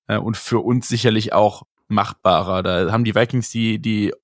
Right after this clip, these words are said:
O-Line, die sicherlich eher im, im Pass-Blocking, äh, funktioniert, äh, und, ähm, ja, jetzt auch kein, kein Weltklasse-Running-Back-Room. Ähm, das wird für uns sicherlich eine gute Möglichkeit sein, auch unter Beweis zu stellen, dass unsere,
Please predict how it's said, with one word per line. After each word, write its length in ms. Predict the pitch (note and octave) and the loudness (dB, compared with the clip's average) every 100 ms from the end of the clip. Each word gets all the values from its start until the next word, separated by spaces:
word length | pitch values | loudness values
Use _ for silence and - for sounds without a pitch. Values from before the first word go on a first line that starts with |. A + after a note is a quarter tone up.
| - | 0
O-Line, 400 | D3 C#3 B2 B2 | 4 4 4 2
die 200 | A#2+ A#2+ | 2 0
sicherlich 460 | A2+ A#2+ A2 - | 0 0 -2 -4
eher 360 | - B2+ A#2 A2 | -2 4 6 4
im, 220 | A2 A2 | 2 0
im 260 | E2 A2+ G#2+ | -2 -4 -2
Pass-Blocking, 720 | A2+ A2 - G#2+ - G#2+ A2 - _ _ _ - | -2 -2 0 -2 0 -2 -4 -8 _ _ _ -2
äh, 180 | G#2 | 0
funktioniert, 960 | G#2 - A2+ - A2+ A2 A2 A2 G#2 - | 2 2 0 2 2 4 4 4 2 -4
äh, 240 | - G2+ G#2 | -2 0 0
und, 500 | - G2+ G#2 F#2+ - | -2 -2 -2 -2 2
ähm, 480 | G2+ G2+ G2 G2 G#2 - | 2 2 0 -2 -6 0
ja, 240 | G2 - - | 2 2 -2
jetzt 220 | - G2 | -8 -4
auch 200 | - - | -2 -4
kein, 460 | - G2+ G2+ G2 F#2+ | -4 -2 -2 -4 -6
kein 300 | - G2+ G2 | -2 -2 0
Weltklasse-Running-Back-Room. 1400 | G2 G#2+ - G#2 G2 G2+ F#2 G#2 G2+ G2+ - A2 G#2+ G#2+ A2+ _ _ _ _ - | 2 2 2 0 2 2 2 0 -2 -6 -6 -2 0 0 -4 _ _ _ _ -8
Ähm, 500 | F#2+ F#2+ F#2+ F#2+ F#2 - | -4 -2 0 -2 -6 -2
das 440 | G2 - - - - | -2 -2 -8 -10 0
wird 180 | B2 - | 0 2
für 100 | A2+ | 2
uns 240 | A2+ A2 | 2 0
sicherlich 320 | G#2+ A2+ A2 | 0 0 0
eine 120 | A2+ | 0
gute 200 | G2+ A2+ | -2 0
Möglichkeit 580 | G#2+ G#2+ G#2+ - G#2+ G2+ | 0 0 -4 -2 0 0
sein, 200 | G2+ G2 | 0 2
auch 80 | G2+ | 0
unter 160 | G2+ G#2 | -2 -4
Beweis 480 | F#2 - G2+ - | -2 2 2 0
zu 80 | - | -4
stellen, 420 | - G2 G2 G2+ - _ _ | -2 0 0 0 -4 _ _
dass 160 | G#2 - | -4 -2
unsere, 420 | B2 G#2+ A#1+ - | 2 4 4 4